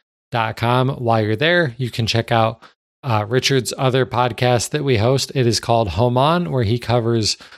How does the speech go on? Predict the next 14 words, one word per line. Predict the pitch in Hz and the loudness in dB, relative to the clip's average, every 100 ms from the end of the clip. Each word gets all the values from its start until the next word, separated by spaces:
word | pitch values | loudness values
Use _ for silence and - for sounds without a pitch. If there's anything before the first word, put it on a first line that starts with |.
| _ - | _ -6
all | 123 127 | 0 0
of | 113 | 0
the | 117 | -2
latest | 110 107 110 - | 0 0 0 -4
smart | - - - 127 131 | -6 -4 0 0 0
home | 87 120 113 | 0 -2 -2
technology | 117 - 113 110 98 110 104 - _ _ - | -6 -4 -2 -2 -2 -4 -4 -8 _ _ -4
from | 170 175 170 160 | 0 2 0 0
more | 135 135 127 | 2 2 4
of | |
a | 117 117 | 4 2
D | 107 110 113 | 2 0 2
I | 107 104 | 2 2
Y | 101 98 95 95 92 | 0 0 -2 -2 -6